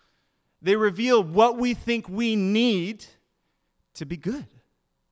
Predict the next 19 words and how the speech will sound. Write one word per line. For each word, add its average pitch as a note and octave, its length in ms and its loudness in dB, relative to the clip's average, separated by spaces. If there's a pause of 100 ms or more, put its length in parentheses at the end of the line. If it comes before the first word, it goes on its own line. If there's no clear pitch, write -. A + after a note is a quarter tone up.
(220)
to F3+ 120 -6
be G3+ 200 0
okay. G3 580 0 (1600)
If F#3 160 -6
we A3 140 -6
think C4+ 280 -8
we A#3 220 -6
need A#3 400 -6
X - 640 -2 (300)
in G3+ 160 -4
order A#3 460 0
to G#3 200 -12
be F3+ 100 -12
successful, F3+ 1080 -8 (160)
at F3+ 260 -8
peace, A#3 720 -16 (480)
comforted, G3+ 920 -6
confident, G3 760 -8
secure, A#3 840 -8